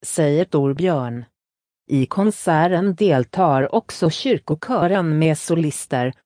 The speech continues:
ungdomskören samt barnkören Sångfåglarna. Medverkar gör också Kerstin Kronak på orgel och piano samt tenoren Kent Lundberg,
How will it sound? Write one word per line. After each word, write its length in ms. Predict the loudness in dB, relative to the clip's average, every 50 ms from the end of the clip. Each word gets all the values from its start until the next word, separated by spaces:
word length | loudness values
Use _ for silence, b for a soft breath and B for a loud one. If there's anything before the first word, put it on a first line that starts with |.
| _ 0
ungdomskören 1160 | 2 2 4 2 2 2 2 2 2 0 -2 -4 -8 -6 -2 0 0 2 2 2 0 0 -2
samt 440 | -4 -4 -4 -2 0 -2 -2 -4 -6
barnkören 960 | -4 0 0 0 0 0 -2 -4 -4 -4 -4 0 0 0 2 2 0 0 -2
Sångfåglarna. 1080 | -4 -2 0 0 0 0 -2 -2 0 2 2 2 2 0 0 0 2 2 0 -4 -6 -10 _ _ _ _ _ _ _ _ _ _ _ -6 0
Medverkar 720 | 2 4 4 2 0 0 0 2 2 2 0 0 0 0
gör 400 | 0 0 0 0 2 2 2 2
också 380 | 2 0 -2 -2 -6 -2 0 0
Kerstin 760 | 0 -2 -2 -2 -2 -2 -4 -12 -14 _ -2 -2 -2 -2 -4
Kronak 600 | -6 -4 -2 0 0 2 2 2 2 0 -2 -6
på 260 | -6 -4 0 0 0 2
orgel 500 | 2 2 2 2 0 0 0 0 0 -2
och 200 | 0 -2 -2 0
piano 440 | 0 0 2 2 2 2 2 0 0
samt 420 | -2 -2 -2 0 0 0 -4 _
tenoren 680 | -2 -2 0 0 0 0 0 2 2 2 2 2 0 -2 -2
Kent 340 | -2 0 0 0 0 -2 0
Lundberg, 840 | 2 2 2 2 0 -2 0 0 2 2 2 0 -2 -4 -6 -8